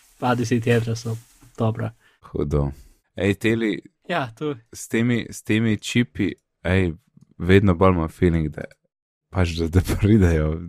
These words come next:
Speaker 2: še kam drugam kot sam v I O S, ker
Speaker 1: Aha.
Speaker 2: predujejo
Speaker 1: A, a zdaj na
Speaker 2: noro
Speaker 1: hitro
Speaker 2: z njimi.
Speaker 1: najdem tvoj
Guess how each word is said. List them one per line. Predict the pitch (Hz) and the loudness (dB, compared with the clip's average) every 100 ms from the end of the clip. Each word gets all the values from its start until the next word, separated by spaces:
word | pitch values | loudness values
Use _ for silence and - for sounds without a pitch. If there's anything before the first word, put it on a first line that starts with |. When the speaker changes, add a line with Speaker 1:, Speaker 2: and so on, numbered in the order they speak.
| - | -14
Speaker 2:
še | - 101 | -6 -4
kam | - 143 220 | 0 2 4
drugam | 139 101 113 156 90 | 4 2 2 2 -2
kot | - 82 | -6 -8
sam | - 95 92 | -6 -4 -2
v | 78 | -4
I | 80 82 87 | -4 -2 -4
O | 73 73 | -6 -8
S, | 69 - | -12 -16
ker | - 73 _ _ _ - | -14 -14 _ _ _ -16
Speaker 1:
Aha. | 139 139 | -12 -10
Speaker 2:
predujejo | 143 80 107 143 131 | -10 -6 -2 0 0
Speaker 1:
A, | 151 | 0
a | 151 | 0
zdaj | 156 180 | 2 2
na | |
Speaker 2:
noro | 214 269 | 2 0
Speaker 1:
hitro | 190 | -2
Speaker 2:
z | 147 | -2
njimi. | 151 | 0
Speaker 1:
najdem | 147 156 143 | 0 0 -2
tvoj | 139 143 | 0 2